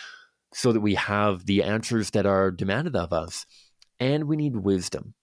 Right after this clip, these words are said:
for how to know what to say when, to have an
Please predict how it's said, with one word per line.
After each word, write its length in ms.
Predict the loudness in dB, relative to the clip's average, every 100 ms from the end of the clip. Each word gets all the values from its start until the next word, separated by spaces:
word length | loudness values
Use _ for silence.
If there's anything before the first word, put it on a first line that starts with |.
| _
for 300 | _ 0 0
how 680 | 0 -6 -4 -2 0 -2 -4 -10 _ _
to 560 | -8 0 2 4 4 2 -4 -18 -18 -20 -20 _
know 320 | 0 2 4
what 360 | 2 2 0 0
to 100 | -6
say 260 | -2 0
when, 480 | 2 2 0 0 -2
to 120 | -4 -4
have 260 | -2 -2
an 80 | -4